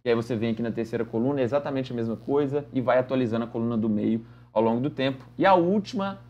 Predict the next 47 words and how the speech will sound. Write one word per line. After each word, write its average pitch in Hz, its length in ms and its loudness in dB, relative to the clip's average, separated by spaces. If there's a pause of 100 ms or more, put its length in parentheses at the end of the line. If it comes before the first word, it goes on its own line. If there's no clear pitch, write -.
(140)
área 135 420 4 (500)
de 117 140 -2
metas 123 500 0
é 151 120 0
a 143 60 6
área 170 160 6
familiar. 147 480 0
Você 117 180 -8
pode 120 220 -4
colocar 120 300 -2
aqui, 123 340 -2 (100)
se - 60 -14
você 117 200 -4
morar 120 280 4
fora, 120 340 0
por 113 140 -4
exemplo, 110 480 -2
ou 110 40 0
estiver 110 460 2
morando 113 340 2
longe 113 240 -2
dos 110 120 -12
seus 104 240 -12
pais, 143 420 2 (400)
você 131 100 -4
coloca 135 320 6
aqui, 110 240 0
ah, 123 280 4 (280)
a 113 80 -2
minha 139 200 4
meta, 175 600 2 (340)
é, 117 220 4
relacionada 127 520 2
à - 20 2
minha 123 160 0
família 135 380 2
é 156 40 2
visitar 147 420 0
meus 180 220 0
pais 170 240 2
pelo 175 220 -2
menos 165 320 0
uma 226 180 0
vez 165 500 -2
a 139 80 2
cada 190 300 0
mês 156 460 -2